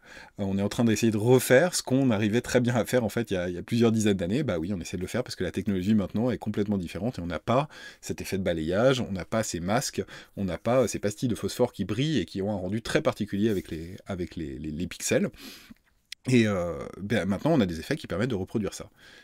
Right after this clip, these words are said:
Sur le RetroTink cinq X, c'était, c'était vraiment pas mal. C'était vraiment pas mal. Euh, c'était, euh, de loin vraiment assez, assez joli.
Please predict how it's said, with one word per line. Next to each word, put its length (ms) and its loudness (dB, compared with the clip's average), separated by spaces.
Sur 180 8
le 80 8
RetroTink 380 4
cinq 320 -6
X, 440 2
c'était, 600 0
c'était 280 0
vraiment 380 2
pas 140 0
mal. 240 -8
C'était 280 -8
vraiment 260 0
pas 140 -2
mal. 320 0
Euh, 340 -4
c'était, 540 0
euh, 480 -2
de 160 -2
loin 380 6
vraiment 320 2
assez, 340 -2
assez 260 0
joli. 300 0